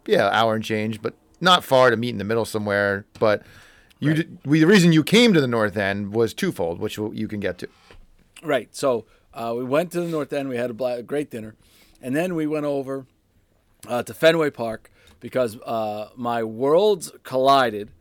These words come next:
Speaker 2: Uh, if you saw on my LinkedIn, uh, LinkedIn, I posted a video. Uh,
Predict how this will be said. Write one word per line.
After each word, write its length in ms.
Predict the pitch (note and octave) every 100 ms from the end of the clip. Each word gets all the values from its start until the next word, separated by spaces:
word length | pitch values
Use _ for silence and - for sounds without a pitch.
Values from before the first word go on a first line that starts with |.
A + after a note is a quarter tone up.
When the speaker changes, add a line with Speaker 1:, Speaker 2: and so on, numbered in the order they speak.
| _ _ _
Speaker 2:
Uh, 220 | - A2 G#2+
if 80 | -
you 60 |
saw 280 | A#2+ D#3 C#3+
on 120 | C3+
my 140 | B2 A#2+
LinkedIn, 640 | C#3 B2+ C3 C3 C3 A#2+ _
uh, 540 | A#2 G#2+ G#2+ G#2 G#2 G2+ _ _ _ _ _ _ _ _ _
LinkedIn, 480 | C3+ C#3+ C3+ B2 A#2 -
I 300 | A2 G#2+ G#2+ -
posted 420 | - C3 - A#2
a 60 | G2+
video. 500 | A#2+ A#2 G2+ G2+ - _ _ _
Uh, 240 | - G2